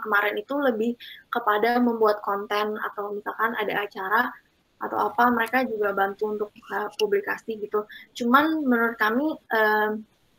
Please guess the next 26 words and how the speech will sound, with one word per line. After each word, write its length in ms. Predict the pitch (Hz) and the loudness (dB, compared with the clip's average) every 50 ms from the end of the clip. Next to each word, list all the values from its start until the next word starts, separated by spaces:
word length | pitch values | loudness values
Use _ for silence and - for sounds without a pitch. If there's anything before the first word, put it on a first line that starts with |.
| _ _ _ _ _ _ _ _ _ _ _ _ _ _ | _ _ _ _ _ _ _ _ _ _ _ _ _ _
penting 320 | - 233 226 233 233 226 | -4 -2 -2 -2 -2 0
banget 320 | 220 214 220 240 262 262 254 | 0 2 2 2 0 0 0
untuk 240 | 240 233 240 - - | -2 -2 -4 -4 -2
tolak 320 | - 214 214 220 - - | 2 2 2 2 2 -2
ukur 240 | 208 - - 220 214 | -6 -4 -2 -2 -2
tambahannya 640 | - 214 214 208 208 214 - 214 214 214 214 214 214 | 0 -2 -2 0 -2 -2 -2 -4 -4 -4 -4 -4 -2
itu 320 | - 285 294 311 294 - | -2 -2 -2 -2 -4 -4
mengenai, 640 | 233 220 214 208 202 208 208 208 233 254 277 285 - - _ _ _ _ _ _ _ _ _ _ _ _ _ _ _ _ - 233 | -6 -4 -4 -2 -2 -2 0 2 2 2 2 0 -4 -6 _ _ _ _ _ _ _ _ _ _ _ _ _ _ _ _ 2 2
em, 200 | 226 220 220 220 220 220 226 240 - _ _ _ - - _ _ | 4 4 4 2 0 -2 -4 -6 -12 _ _ _ -20 -20 _ _
mengenai 720 | - 233 226 220 220 220 220 220 226 247 269 294 285 240 | -2 -2 0 2 0 2 2 2 4 4 2 2 0 0
da-, 240 | 196 220 214 208 - - - | 2 4 4 4 2 0 0
publikasi 480 | - 226 214 226 214 220 214 - 277 | 2 4 6 6 6 6 2 0 2
dari 240 | 254 240 226 220 220 | 2 4 4 4 4
konten 400 | 226 220 214 214 220 220 214 220 | 2 0 0 0 -2 -2 -2 -4
sendiri, 400 | 233 - 220 214 208 214 214 - - _ _ _ _ | -6 -4 0 2 2 2 2 0 -4 _ _ _ _
konten 320 | - 233 220 226 220 220 | 0 0 2 2 2 2
itu 160 | 220 220 233 233 | 0 -2 -4 -6
sendiri 400 | - 233 214 220 220 233 247 247 | -6 -2 2 4 6 6 6 6
yang 160 | 247 233 220 | 6 4 2
mereka 240 | 220 220 - 214 208 | -2 -2 -2 -2 2
buat. 320 | 202 214 208 208 208 - - - - _ _ | 4 4 4 4 2 -2 -8 -20 -20 _ _
Jadi 320 | - 220 226 254 277 285 | -6 -4 -2 0 -2 -2
kayak 320 | - - 226 220 220 220 226 | 0 0 0 2 2 2 0
contohnya 560 | 214 214 214 220 233 240 233 247 254 262 254 | 0 0 0 0 0 2 2 2 2 2 0
seperti 560 | 240 226 226 220 - - 233 220 220 220 220 | -2 -2 -4 -4 -4 -4 -4 -4 -2 -4 -4
YouTube 400 | 214 214 220 220 - - 220 220 | -2 -2 -2 0 2 2 0 0